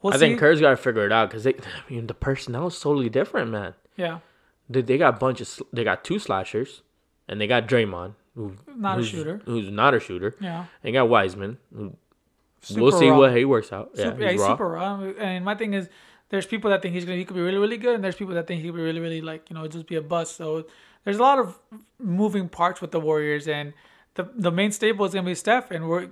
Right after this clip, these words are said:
Speaker 1: you know, their teams are gonna ta-, take the ball away from him, and, you know, they're gonna double team him, and they're gonna make everybody else kind of beat them. And I don't know if the Warriors have the capability. Maybe Kelly Oubre or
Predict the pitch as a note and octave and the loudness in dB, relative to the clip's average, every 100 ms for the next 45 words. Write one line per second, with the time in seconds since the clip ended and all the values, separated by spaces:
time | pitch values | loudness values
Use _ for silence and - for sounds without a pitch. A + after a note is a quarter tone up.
0 | _ _ E3+ D#3 D#3+ D#3 D3+ - _ - | _ _ -6 -6 0 0 0 -4 _ -10
1 | G3+ G3 F#3+ F3+ F#3 E3+ _ _ _ _ | -6 -4 -2 -2 -4 -6 _ _ _ _
2 | - _ _ _ - G3+ - F#3+ G3 F#3 | -20 _ _ _ -6 -4 -2 -2 -2 0
3 | G#3 G3 C#4 A3 E3+ D#3+ D#3 D#3 G3+ E3+ | 2 0 -2 -4 -6 -6 -8 -10 -8 -6
4 | E3+ F3 G3+ F#3 G3 G#3 G3+ G3+ F3 F3 | -2 0 0 0 0 0 -2 -4 -2 -2
5 | F#3 F3 F3 F3 F3+ F3 F3 E3+ F3 F3+ | -2 -2 -4 -2 -2 -2 -2 -2 -2 -4
6 | - F3 D#3+ D3+ - _ _ _ _ D3+ | -6 -4 -4 -6 -10 _ _ _ _ -6
7 | A3+ C4+ E3 D3 D3 D#3+ F#3 F#3+ F#3 F3+ | -6 -6 -8 -8 -4 -2 0 -2 -2 -4
8 | E3 F3 F3+ F3+ E3+ - _ _ - F#3 | -4 -2 0 -2 -4 -12 _ _ -4 -4
9 | F3 F3+ F#3+ F3 G3 A3+ F#3 D#3+ E3+ F3+ | -2 -4 -4 -2 0 0 0 -4 -4 -6
10 | F3+ - _ _ _ - G3+ G3+ G3+ G3 | -8 -12 _ _ _ 0 2 2 0 2
11 | F#3+ F#3 E3+ | 2 2 -2